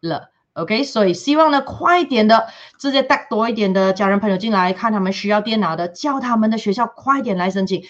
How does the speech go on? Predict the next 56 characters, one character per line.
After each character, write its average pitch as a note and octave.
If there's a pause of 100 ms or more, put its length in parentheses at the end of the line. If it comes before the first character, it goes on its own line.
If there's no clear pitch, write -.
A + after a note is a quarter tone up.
(120)
最 C#4
好 G3+
今 B3
天 B3+
晚 F3+
上 A#3
就 A#3+
申 G#3
请 F3+
了， C#3+
因 A#3+
为 A#3+
speed -
matters， F3+ (260)
只 F#3
有 F#3
两 D#3
百 D#3+
架。 F3 (260)
然 G3
后 A#3+
再 C#4+
来 C4
的 C4+
话 D4
呢， C4+ (260)
叫 C#4+
有 G3+
需 F#3
要 C#4+
电 D4+
脑 B3+
的 A#3
人， A3+
这 B3+
个 G#3+
星 F#3+
期 G3+
五 E3+ (200)
来 E3+
live，OK， F3+
来 E3+
live， F3+ (160)
我 E3+
们 D#3+
会 G3
送 F#3
电 F3+
脑， D#3
我 D3+
们 D3+
会 F3
送 F3+
电 E3+
脑。 D3 (500)
OK， F4